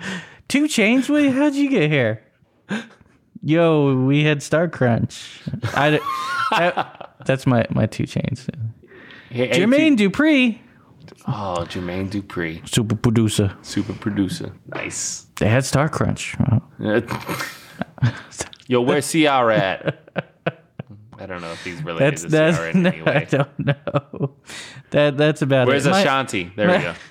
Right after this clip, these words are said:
Speaker 2: Where's Aaliyah at? She's still dead.
Speaker 1: Oh.
Speaker 2: Rest in peace. Uh, let's talk about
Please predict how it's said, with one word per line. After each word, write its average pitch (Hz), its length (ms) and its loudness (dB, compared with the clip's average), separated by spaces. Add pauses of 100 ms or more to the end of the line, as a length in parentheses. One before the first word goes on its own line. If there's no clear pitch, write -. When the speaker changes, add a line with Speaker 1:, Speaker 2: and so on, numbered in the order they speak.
(120)
Speaker 2:
Where's 117 200 0
Aaliyah 110 500 0
at? - 60 -20
She's 113 200 -2
still 117 220 2
dead. 120 260 2
Speaker 1:
Oh. 127 880 2 (120)
Speaker 2:
Rest 92 240 -10
in - 60 -18
peace. - 260 -20 (460)
Uh, 85 320 -6 (420)
let's 151 260 0
talk 220 280 0
about 131 600 2